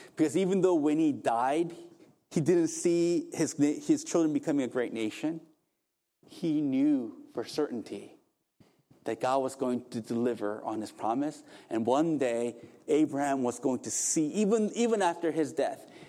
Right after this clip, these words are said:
Abraham was going to see the great nation that God will build through his children. Abraham could die joyfully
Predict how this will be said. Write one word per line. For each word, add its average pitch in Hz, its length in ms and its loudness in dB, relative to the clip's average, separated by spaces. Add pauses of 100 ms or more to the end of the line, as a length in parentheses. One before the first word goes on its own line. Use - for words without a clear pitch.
(180)
Abraham 151 500 2
was 135 160 -2
going 135 240 0
to 123 100 -4
see 175 600 0 (240)
the 127 80 2
great 139 300 0
nation 147 540 2
that 110 200 -2
God 139 200 0
will 127 140 0
build 139 480 2
through 123 140 0
his 117 240 -4
children. 143 420 -4 (2250)
Abraham 170 560 2
could 117 240 -2
die 139 280 2
joyfully 170 800 -2